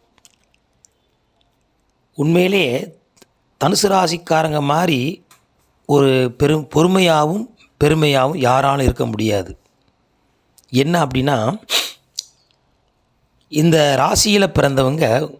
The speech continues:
குருவோட ஆட்சி பெற்று, அதாவது குரு தான் இந்த வீட்டுக்கார ஆட்சி. அதனால எப்பயுமே தனக்குன்னு ஒரு பாதையைத்து, அதுல நெறி தவறாம வாழ்ந்து வரக்கூடியவங்க தான்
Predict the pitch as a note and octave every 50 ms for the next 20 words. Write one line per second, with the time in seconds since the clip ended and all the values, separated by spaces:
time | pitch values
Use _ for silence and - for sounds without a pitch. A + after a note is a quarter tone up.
0 | _ _ _ _ _ _ _ _ _ - - B2+ B2 D#3+ G3 A3+ A3 G#3 G3+ F#3+
1 | F#3 F3+ G3+ A3+ A#3 C#3+ C3+ D#3 - - - - - C3 A2+ - - - - _
2 | _ - - - C#3 D3+ D3+ A#2+ C3 D3+ D#3 D3+ E3+ E3+ D#3 C3 B2+ C3 C#3 C3+
3 | B2+ C3 G#2+ A2 A2+ A2+ G#2 G#2 A2+ C3 - - - - _ _ - - - -
4 | - - - - - _ _ _ _ - _ _ _ _ _ - - - _ _
5 | _ _ _ _ _ _ _ _ _ - D3 D3+ D#3 D3+ E3 G#3 G3 C#3 B2+ C3
6 | G3 - - _ _ _ - - D#3 D#3+ - - A3+ G#3+ G#3+ G3+ F#3+ G3 A3+ -
7 | - - - - C#3 F3 G3 F3+ - - A#3 A#3 A3 G3+ F3+ D#3+ - - D#3 D3
8 | E3 F3 F3 E3+ E3 D#3 - - - D#3 F#3 G3 - - _ _ _ _ _ _
9 | _ - - B2 C3 C#3+ C#3 C#3+ E3 G#3+ - - - - C3 C3+ D#3 F3+ F3+ C#3
10 | - D#3+ D3+ D#3+ D#3+ E3 E3 E3+ F3 F3 F#3+ - E3 C3+ C3+ C3 D3 D3+ C#3 C#3+
11 | C3 C3 B2+ B2 - - B2 A#2+ A#2+ A#2 A2+ A2+ A2+ C3+ F#3 G3 -